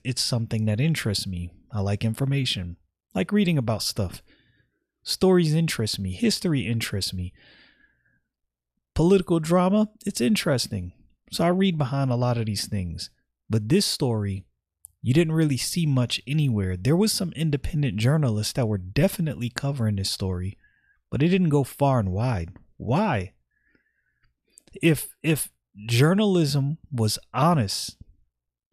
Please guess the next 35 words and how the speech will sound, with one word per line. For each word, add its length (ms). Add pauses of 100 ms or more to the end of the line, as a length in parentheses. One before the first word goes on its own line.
(160)
you'd 200
have 120
seen 360
this 300
on 240 (140)
every 640 (240)
network. 720 (1040)
And 120
the 80
reason 640
you 80
would 120
have 80
seen 340
it 80
on 180
every 300
network 560 (100)
and 120
if, 120 (100)
and 220
you 80
would 80
have 120
seen 360
every 260
newspaper 680
writing 400
about 300
this 240
is 180
because 640 (880)
this 260
should 480
be, 400